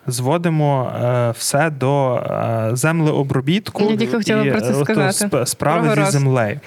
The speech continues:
Speaker 1: Тобто наша проблема в тому, що сільське господарство називається сільським господарством. От, тобто в нас є термін, що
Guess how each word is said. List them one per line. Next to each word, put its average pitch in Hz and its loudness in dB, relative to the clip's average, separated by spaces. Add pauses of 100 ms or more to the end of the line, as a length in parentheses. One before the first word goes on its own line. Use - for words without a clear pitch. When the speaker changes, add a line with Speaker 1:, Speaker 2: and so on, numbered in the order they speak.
(320)
Speaker 1:
Тобто 127 -4
наша 156 0
проблема 151 0
в 127 -4
тому, 165 0
що 135 0
сільське - 0
господарство 147 0
називається 131 0
сільським 123 -2
господарством. 107 -4 (720)
От, 135 0
тобто 147 0
в 139 2
нас 165 2
є 147 4
термін, 123 -2
що 135 0